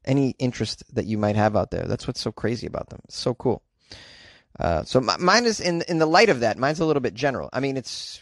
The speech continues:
it's, it's weird news. So in that way, in that way, it's a niche, but it's, you know, it's pretty general and can be enjoyed by most, um,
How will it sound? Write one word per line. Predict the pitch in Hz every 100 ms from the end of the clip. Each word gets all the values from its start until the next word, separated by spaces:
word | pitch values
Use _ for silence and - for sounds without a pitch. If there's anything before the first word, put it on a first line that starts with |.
| -
it's, | 127 - 117 -
it's | 127 110
weird | 107 143 233 202 127
news. | 120 165 131 110 -
So | 113
in | 113
that | 131 101
way, | 113
in | 117 131
that | 131
way, | 120 107
it's | -
a | 98
niche, | 117 135 78 -
but | 107
it's, | - - - -
you | 135
know, | 98 -
it's | 131
pretty | - - 254
general | 202 120 110 113
and | 90 117
can | 120
be | 120
enjoyed | 110 110 113 110
by | 104 110
most, | 107 104 - - _ - _ _ _ _ _ -
um, | 95 95 -